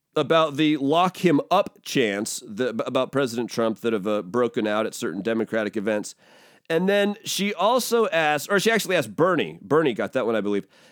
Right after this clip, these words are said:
And then she asked Biden about how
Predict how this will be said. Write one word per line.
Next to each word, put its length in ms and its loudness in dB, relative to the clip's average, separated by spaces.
And 140 0
then 140 2
she 200 2
asked 220 0
Biden 600 2
about 540 2
how 680 4